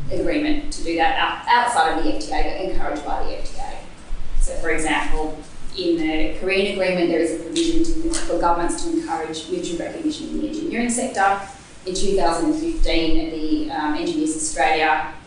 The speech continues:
did reach an, uh, mutual recognition agreement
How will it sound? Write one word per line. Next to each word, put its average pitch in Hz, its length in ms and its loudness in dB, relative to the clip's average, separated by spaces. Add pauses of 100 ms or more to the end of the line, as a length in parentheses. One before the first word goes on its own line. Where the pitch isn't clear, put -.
(140)
did 170 400 0
reach 160 360 -2
an, 147 160 -4 (140)
uh, 160 500 -4 (120)
mutual 175 260 -8
recognition - 500 -4
agreement - 300 0